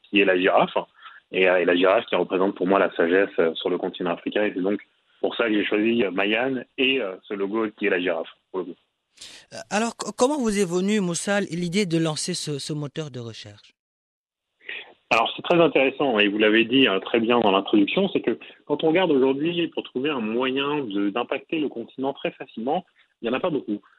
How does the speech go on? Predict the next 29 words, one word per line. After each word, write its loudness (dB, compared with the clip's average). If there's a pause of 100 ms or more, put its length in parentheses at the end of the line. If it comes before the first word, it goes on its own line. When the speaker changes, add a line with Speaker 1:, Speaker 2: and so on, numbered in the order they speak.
(200)
Speaker 1:
Euh, -2
il -4
faut -2
souvent -2
des -2
moyens -2
pour, -6 (100)
en -6
tout -8
cas, 0
mener -2
des -8
changements -4
à -4
impact -4
et -2
surtout -6
des -2
changements -2
à 0
échelle, -2 (460)
euh, -4
parce -8
qu'on -6
parle 0
aujourd'hui 0
de 0
cinquante-quatre -6
pays. -2